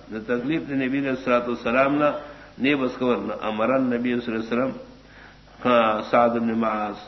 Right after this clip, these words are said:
امر وکړ نبی علیہ السلام سعد بن ہوتا،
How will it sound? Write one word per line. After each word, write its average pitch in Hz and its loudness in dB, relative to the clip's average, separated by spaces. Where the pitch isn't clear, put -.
امر 156 2
وکړ 156 -2
نبی 139 -2
علیہ 151 0
السلام 143 0
سعد 143 8
بن 131 0
ہوتا، 127 0